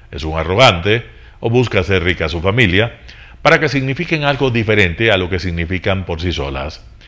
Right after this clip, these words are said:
Tampoco aclara la funcionaria qué esperaba el gobierno de un periodista al que dio acceso ilimitado al presidente. Lo que sí queda claro,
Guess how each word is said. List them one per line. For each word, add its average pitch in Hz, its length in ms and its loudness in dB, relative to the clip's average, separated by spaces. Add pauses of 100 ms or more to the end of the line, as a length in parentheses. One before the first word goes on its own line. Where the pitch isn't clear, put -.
(340)
Tampoco 165 400 2
aclara 127 340 2
la 104 120 2
funcionaria 87 680 -2
qué 117 180 2
esperaba 98 460 2
el 92 80 2
gobierno 90 480 -2
de 78 120 -4
un 78 100 -8
periodista 95 680 -4 (300)
al 123 160 0
que 135 140 4
dio 143 160 4
acceso 127 480 -2
ilimitado 90 480 -2
al 82 100 0
presidente. 85 640 -2 (580)
Lo 110 140 0
que 131 100 -2
sí 180 120 -2
queda 170 260 2
claro, 90 380 2